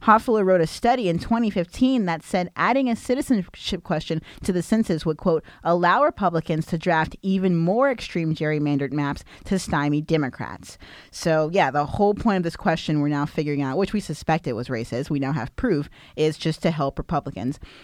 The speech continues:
In fact, months after urging Trump and his team to add the question, Hofeller even wrote the key parts of a draft Justice Department letter that claimed the question was needed to, quote,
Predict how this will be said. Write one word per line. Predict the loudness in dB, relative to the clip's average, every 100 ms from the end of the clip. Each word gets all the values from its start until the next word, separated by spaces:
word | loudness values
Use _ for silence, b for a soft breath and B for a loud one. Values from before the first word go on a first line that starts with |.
| B
In | 0
fact, | 2 4 2 2
months | 2 2 2
after | 2 2 -2
urging | -2 -2 0 0
Trump | 0 0
and | 0
his | -2
team | -2 -2 0
to | 0
add | 0 0
the | 0
question, | -2 -4 -2 -4 -4 B B
Hofeller | 2 4 2 2
even | 0 2 2
wrote | 2 0
the | -6
key | -4 -2
parts | -2 0 0 0
of | -6
a |
draft | -2 0 0 0
Justice | -4 -4
Department | -6 -4 -2 -2 -2
letter | 0 0 2
that | 0 -2
claimed | -2 0 0
the |
question | -2 -2 -2 0 0
was | 0 0
needed | 0 0 -4
to, | -6
quote, | -2 -2